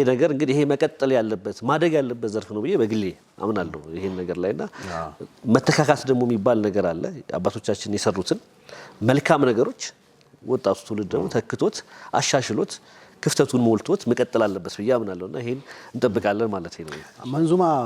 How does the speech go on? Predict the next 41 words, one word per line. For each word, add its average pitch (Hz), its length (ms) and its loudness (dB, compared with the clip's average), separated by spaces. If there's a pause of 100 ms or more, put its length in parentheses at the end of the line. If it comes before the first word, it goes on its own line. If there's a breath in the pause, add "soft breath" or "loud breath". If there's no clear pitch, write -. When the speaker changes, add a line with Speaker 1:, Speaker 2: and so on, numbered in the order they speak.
(120)
Speaker 2:
ሲባል 120 320 -4
እኮ - 160 -8
ብዙ 120 140 -4
ጊዜ 127 140 -2
የሚተ-፣ 139 260 0
የሚተላለፉት 117 640 0
መልእክቶች 113 320 -2
በጣም 127 160 -2
የሚገርሙ 165 300 4
ናቸው። 90 280 -4
ያው 85 160 -6
አብዛኞቹ 123 400 -4
በተለይ 143 220 4
የኢትዮጵያ 131 320 -2 (100)
መንዙማዎች 120 400 -2
Speaker 1:
ሲራ 302 200 4
ነው። 107 140 0 (160)
Speaker 2:
ትላልቅ 135 300 0
መሻይኾች 117 460 2 (100)
የጻፉት 107 500 -4 (340)
Speaker 1:
እ። 139 220 2
Speaker 2:
ሲራ 104 320 -2
ነው፣ 156 120 2
እውቀት 135 360 2
መር 131 260 4
ነው 87 180 -2
ነገሩና፣ 90 400 -2 (100)
Speaker 1:
እ። - 140 -6 (540 loud breath)
Speaker 2:
እ፣ 123 80 0 (440)
አንድ 147 220 6
ቤተሰብ 127 360 2
ማለት 147 280 4
ብዙ 190 180 2
ሰዎች 208 260 4
ተጠቅመውበታል። 101 640 0
በነገራችን 95 420 -6
ላይ 98 160 -2
ከአርቱን 131 400 2
ባሻገር 127 420 2
በትምህርቱ 110 560 0
እኔ 104 140 -4